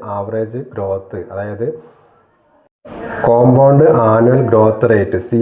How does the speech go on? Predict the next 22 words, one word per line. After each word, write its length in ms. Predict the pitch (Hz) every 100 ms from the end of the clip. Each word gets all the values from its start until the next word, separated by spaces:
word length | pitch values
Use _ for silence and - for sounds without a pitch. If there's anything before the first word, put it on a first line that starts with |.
| 120
എ 40 | 107
ജി 80 | 110
ആർ 80 | 101
എന്ന് 100 | 92 92
പറയും, 200 | 87 - - - -
അത് 120 | 107 139 180 - - - -
പതിനെട്ട് 540 | 135 131 131 - 147 151
പോയിന്റ് 440 | 123 113 113 110 139 - 113
അറുപത്, 380 | 101 104 107 110 - - _ _ _ _ - _ -
പതിനെട്ട് 320 | 110 127 156 139
ശതമാനത്തിൻ്റെ 640 | 120 110 107 110 110 110 110
മുകളിൽ 340 | 98 101 104 127 - 101
ആയി 120 | 98 95
കഴിഞ്ഞു. 340 | 87 80 80 73 - _ - _ _
ഇനി 220 | 127 143 160 165 160 -
ഇതേ 260 | 123 143 170
വർഷത്തിൻ്റെ 680 | 185 139 - 139 147 147 143
അടിസ്ഥാനത്തിൽ 640 | 120 110 - 107 107 101 110
ആയിരത്തി 360 | 104 113 120
തൊള്ളായിരത്തി 400 | 127 117 113 110 107
എഴുപത്തൊമ്പതിലാണ് 720 | 107 107 117 110 110 110 113
സെൻസസ് 540 | - 98 95 104 -